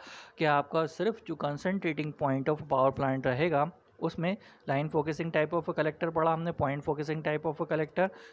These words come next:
दूसरा non concentrating type जो पढ़ा था हमने, वो है आपका flat focusing type of a collector। Then उसके बाद हमने पढ़ा, then उसके बाद हमने पढ़ा तो स-, अ, solar thermal power plant के बारे में,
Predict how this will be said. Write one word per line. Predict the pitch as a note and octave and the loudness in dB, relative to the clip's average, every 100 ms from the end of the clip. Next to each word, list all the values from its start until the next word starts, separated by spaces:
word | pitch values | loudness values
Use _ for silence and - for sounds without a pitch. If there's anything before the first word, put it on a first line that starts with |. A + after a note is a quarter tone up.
| - | -6
दूसरा | C#3+ F3 G#3+ | 0 2 4
non | G3 F3+ | 2 2
concentrating | F3 E3 F3 E3 E3 D#3 D#3 | 2 0 0 -2 -2 -2 0
type | D#3 D3 | 0 0
जो | D3 D#3+ | 0 2
पढ़ा | C#3 D3+ | 4 2
था | E3+ | 0
हमने, | D#3+ D#3+ F3 - - - | -2 -2 -4 -6 -16 -2
वो | D3+ | 0
है | D#3+ E3+ | 2 2
आपका | D3+ - | 0 -2
flat | D3+ D#3 E3 - - | -2 -2 -2 -6 -2
focusing | D3+ D3+ D3+ E3 | -2 -2 -6 -2
type | D#3 D3+ | -2 0
of | D3 | 0
a | D3 | 0
collector। | C#3 A#2+ - A#2 A2 | 0 -2 -2 -6 -4
Then | C#3+ F#3 | -4 -4
उसके | F3 F#3 | -2 0
बाद | F#3 | 2
हमने | E3 E3 F3 | 2 -2 0
पढ़ा, | D3+ D3 D3+ - _ _ _ _ _ - - - - - - - - | 2 2 2 -2 _ _ _ _ _ -20 -20 -20 -20 -20 -20 -20 -2
then | C#3+ E3+ | 4 4
उसके | F3+ E3+ | 4 2
बाद | F3 | 2
हमने | E3 D#3+ D#3+ | 2 -2 -2
पढ़ा | C#3 B2 C3 | 0 2 2
तो | C3+ - B2+ A#2+ | 0 0 0 0
स-, | - - - | -2 -14 -12
अ, | - B2 | -8 -6
solar | B2 C#3 C3 D#3+ | -6 -2 2 2
thermal | E3 C3 C#3 | 0 -4 -4
power | C#3+ A#2+ A#2+ | 0 0 0
plant | A#2+ B2+ C3 | 0 -2 -2
के | D3 | -2
बारे | D3+ D3+ | 0 0
में, | D#3 F3+ | -2 -6